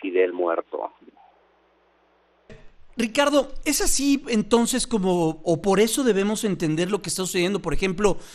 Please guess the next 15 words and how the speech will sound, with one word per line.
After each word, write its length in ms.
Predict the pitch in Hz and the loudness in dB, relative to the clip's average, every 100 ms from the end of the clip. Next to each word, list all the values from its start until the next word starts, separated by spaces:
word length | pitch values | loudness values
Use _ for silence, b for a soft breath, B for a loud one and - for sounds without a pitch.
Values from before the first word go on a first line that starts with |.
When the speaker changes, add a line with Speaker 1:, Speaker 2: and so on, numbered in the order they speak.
| B B - | B B 0
Speaker 2:
en 440 | 156 156 156 151 | 2 2 2 0
Florida, 420 | 147 160 170 170 226 | 2 2 2 2 0
particularmente 720 | - 147 175 190 208 208 208 | -2 -2 0 0 0 0 0
en 100 | 175 | 0
Miami, 640 | 139 151 147 147 233 B B B B B - | 0 0 2 0 -2 B B B B B -8
muestras 500 | 143 185 208 233 208 | 0 2 2 0 0
de 80 | 170 | 0
júbilo 500 | - 202 190 208 285 | 4 4 6 2 0
por 180 | 262 196 | 0 0
la 100 | 165 | 2
muerte 420 | 165 180 180 220 | 2 0 0 -2
de 440 | 180 143 131 131 | -2 -4 -4 -8
Fidel 400 | 131 - 139 160 | -12 -6 -2 -2
Castro? 440 | 165 135 - 156 254 - - - _ - _ _ _ _ - _ _ _ _ B B - | -2 -6 -6 -8 -8 -16 -20 -20 _ -20 _ _ _ _ -20 _ _ _ _ B B 4
Speaker 1:
Bueno, 380 | 370 339 240 | 8 8 6